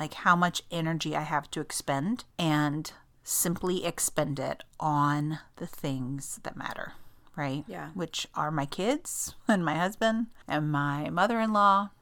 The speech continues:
Speaker 1: And, and I'm so grateful. My professors have been super understanding with all of it. You know, they are just like, "Do what you need to do," you know. So it, there's been so much in this season, I think. Um, and I'm really, really,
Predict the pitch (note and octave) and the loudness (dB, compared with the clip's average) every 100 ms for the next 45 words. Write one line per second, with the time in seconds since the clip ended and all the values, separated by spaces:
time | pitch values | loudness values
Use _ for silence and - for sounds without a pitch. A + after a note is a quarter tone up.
0 | - - G3 G3 - A3+ A3+ A3 - G3+ | -16 -4 -2 -2 2 6 6 6 4 2
1 | F#3+ C#3 - E3+ E3 - E3+ F3+ - E3+ | 4 0 -2 -4 -4 -4 -2 0 0 -4
2 | - D#3 - D3 D#3 - - - - G#3 | -4 -6 -4 -4 -2 -6 -6 -6 -2 0
3 | G3 - - D#3+ D#3 D#3 - D3 D3 D3 | 0 0 0 -2 -6 -6 -4 -4 -4 -6
4 | D3 D3 - - F3 - D#3+ D3+ D3+ D#3 | -6 -8 -12 -4 -4 -2 0 2 2 2
5 | C#3+ D3 - E3 D3+ C3+ C#3 D3 D3 C#3+ | 0 -2 -4 -4 -2 -2 -4 -2 -4 -4
6 | - D3+ C#3 - - - F#3 E3+ D#3+ C#3+ | -4 -4 -4 -6 -14 -12 -6 -2 -2 -4
7 | D#3 D3 D3+ - - A#3+ B3+ A#3+ A3+ G#3 | -4 -4 -4 -8 -4 0 4 6 6 4
8 | F3+ E3+ C#3 C#3+ - G3+ G3+ B3 - E4 | 2 2 2 2 10 12 12 6 4 4
9 | D#4+ D4 G3+ - G#3 F3+ F3+ F3 D#3+ D3+ | 6 2 2 2 8 8 8 8 8 6
10 | - - - - - - E3+ D#3 D#3 D3 | 2 -2 -2 -4 -10 -6 -2 2 2 0
11 | - - C#3 - - C#3+ - D#3 - C3+ | -2 -4 -6 -6 -6 -8 -8 -10 -8 -6
12 | A#2 - - - E3 D#3 C#3 C#3+ D3 D3 | -6 -8 -14 -10 -6 -4 -4 -6 -8 -8
13 | C3+ B2+ - - C#3 | -8 -10 -8 -10 -10